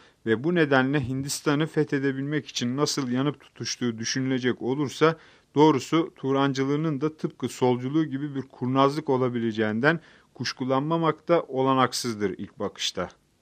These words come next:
Ama ne var ki Turancılık da olsa Osmanlı aydınları için salt bir düşünce akımı,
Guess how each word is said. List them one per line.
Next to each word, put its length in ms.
Ama 240
ne 180
var 220
ki 200
Turancılık 720
da 60
olsa 380
Osmanlı 640
aydınları 460
için 220
salt 440
bir 200
düşünce 380
akımı, 440